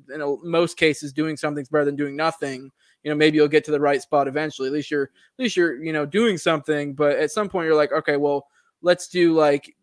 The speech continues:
let's maximize our efforts to the best extent possible. Like, wh-, what's the best thing to do? Or what are not negative things to do, possibly, you know?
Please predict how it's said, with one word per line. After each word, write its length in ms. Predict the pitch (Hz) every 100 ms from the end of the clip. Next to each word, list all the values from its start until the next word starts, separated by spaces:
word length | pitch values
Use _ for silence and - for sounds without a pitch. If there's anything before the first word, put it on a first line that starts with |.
| _ _ -
let's 200 | 180 -
maximize 760 | 165 165 165 - 165 156 151 147
our 120 | 143
efforts 420 | 147 147 135 131
to 60 | 143
the 80 | 135
best 320 | 135 127 -
extent 340 | 127 - 123
possible. 580 | 147 139 131 123 98 85
Like, 160 | 104 131
wh-, 220 | 139 135
what's 240 | 156 147
the 80 | 151
best 280 | 139 147 -
thing 180 | 147 131
to 60 |
do? 120 | 123 117
Or 220 | 143 139 _ _
what 160 | - 180
are 80 | 170
not 420 | 156 160 165 160 - _ _ _
negative 560 | 160 165 160 151 135
things 260 | - 139 127
to 60 | 127
do, 160 | 127
possibly, 540 | 120 117 120 123 117 107
you 80 |
know? 120 | 104